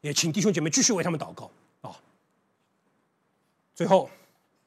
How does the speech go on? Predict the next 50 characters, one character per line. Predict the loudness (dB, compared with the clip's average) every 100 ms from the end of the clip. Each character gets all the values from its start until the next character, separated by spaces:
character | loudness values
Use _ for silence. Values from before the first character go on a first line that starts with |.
| _ -18
我 | -16
进 | -6 -4
入 | -2
结 | 0
论 | 0 -2
了。 | -6 -20 _ _ _ _ _ _ _ _ _ _ _
我 | -4
最 | 0 0
喜 | 0
欢 | 0
的 | -2
一 | -2
节 | -4
经 | -2
文 | -2 -4
之 | -4
一 | -4
了 | -4 -8 -16 -14
啊， | -14 -16 _ _ _
他 | -6
们 | -4
唱 | -2 0 0
了 | -2
诗， | -8 -10 -16 _ _
圣 | -4
经 | -4
说 | -4 -10 -16 _ -6
二 | -4
十 | 0
六 | 0
节， | 0 -10 -18 _ _
他 | -8
们 | -6
唱 | 2 4
了 | 4
诗， | -2 -10 -16 _ _ _ _
就 | -8 -6
出 | -2 2
来 | 2 0 -10 _ _ _ _ _
往 | -12 -10
橄 | -4 -4
榄 | -4
山 | -8 -12
去 | -12 -16
了。 | -18 _ -8
那 |
请 | -2 -2 0
问 | 0 0
大 | -2
家 | -2